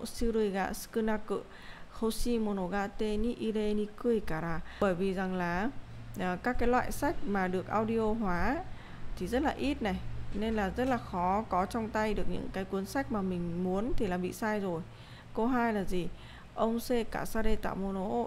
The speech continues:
dare mo ga tanoshimeru toiu isiki ga nai kara.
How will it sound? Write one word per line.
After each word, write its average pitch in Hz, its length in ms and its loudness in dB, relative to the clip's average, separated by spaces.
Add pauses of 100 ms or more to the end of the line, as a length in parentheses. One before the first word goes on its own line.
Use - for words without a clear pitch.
(100)
dare 208 280 2
mo 202 180 -2
ga 185 200 0 (180)
tanoshimeru 214 680 0 (100)
toiu 196 420 0 (120)
isiki 214 440 -2
ga 180 120 0
nai 202 240 0
kara. 165 380 -2